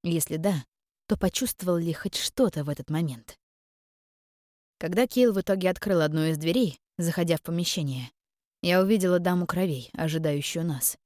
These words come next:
сидя на небольшом кресле. Увидев нас, женщина поднялась. «Дай-ка, девочка, я посмотрю на тебя», произнесла она, подойдя ко мне. Я растерянно смотрела на нее, не понимая, что Кейл задумал.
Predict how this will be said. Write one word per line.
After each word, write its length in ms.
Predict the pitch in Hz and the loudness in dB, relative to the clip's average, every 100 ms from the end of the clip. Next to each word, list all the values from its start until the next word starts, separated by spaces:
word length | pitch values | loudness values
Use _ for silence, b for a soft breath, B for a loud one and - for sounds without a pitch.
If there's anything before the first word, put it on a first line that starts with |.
| _ _ | _ _
сидя 300 | - 214 180 | -2 0 0
на 80 | 170 | 0
небольшом 480 | 175 170 160 - 175 | 0 0 -2 -2 -4
кресле. 480 | - 147 - 123 117 _ _ _ _ _ _ _ - | -4 -6 -6 -8 -14 _ _ _ _ _ _ _ -2
Увидев 380 | 202 262 214 175 | 2 2 2 0
нас, 200 | 160 156 | -2 0
женщина 480 | 160 196 - 190 | 0 0 0 -2
поднялась. 600 | 170 180 196 151 - - - _ _ _ _ _ _ _ _ _ | -2 -2 -2 -4 -6 -8 -10 _ _ _ _ _ _ _ _ _
«Дай-ка, 440 | 226 247 160 - 190 | -2 -2 0 -2 -2
девочка, 480 | 175 175 180 - | 0 -2 -2 0
я 160 | 233 196 | 2 2
посмотрю 600 | - 214 220 - - 233 | 2 0 0 -2 0 0
на 120 | 156 | 0
тебя», 320 | 139 165 143 127 - _ _ _ _ _ - | -4 -8 -6 -10 -14 _ _ _ _ _ 0
произнесла 600 | 196 175 175 170 175 165 | 2 4 2 -2 -2 0
она, 200 | 165 214 | 0 0
подойдя 380 | 165 156 160 | 0 -2 -2
ко 120 | 156 170 | -4 -2
мне. 260 | 151 120 - _ _ _ _ _ _ - | -4 -6 -14 _ _ _ _ _ _ -6
Я 180 | 175 170 | 0 2
растерянно 500 | 170 - 175 170 170 | 0 0 0 0 0
смотрела 480 | 190 170 - 220 | 0 -2 0 0
на 100 | 160 | 2
нее, 280 | 151 151 139 | 0 -2 -2
не 140 | 139 156 | -2 -2
понимая, 480 | 175 170 185 196 151 | -2 0 2 0 0
что 260 | - 214 | -2 -4
Кейл 300 | 196 202 185 | -2 0 0
задумал. 540 | 160 175 196 139 123 | 0 -2 -2 -2 -6